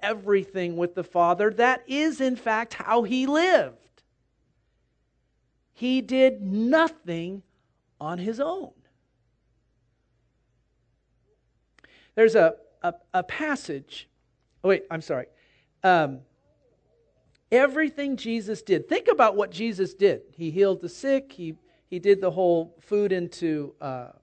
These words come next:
you know, multiplied the food thing that was referenced this morning. Uh, he walked on water.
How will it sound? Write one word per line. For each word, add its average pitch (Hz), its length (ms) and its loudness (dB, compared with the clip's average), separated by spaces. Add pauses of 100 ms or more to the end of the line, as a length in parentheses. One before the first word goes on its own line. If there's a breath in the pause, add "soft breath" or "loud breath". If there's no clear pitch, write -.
(140)
you 160 120 -10
know, 143 80 -6
multiplied 160 560 -4
the 151 80 -12
food 262 320 -6
thing 240 220 -4
that 208 160 -6
was 175 140 -12
referenced 185 460 -8
this - 200 -18
morning. 226 400 -4 (420 soft breath)
Uh, 139 100 -8
he 185 160 -6
walked 185 320 2
on 165 180 -4
water. 247 320 -2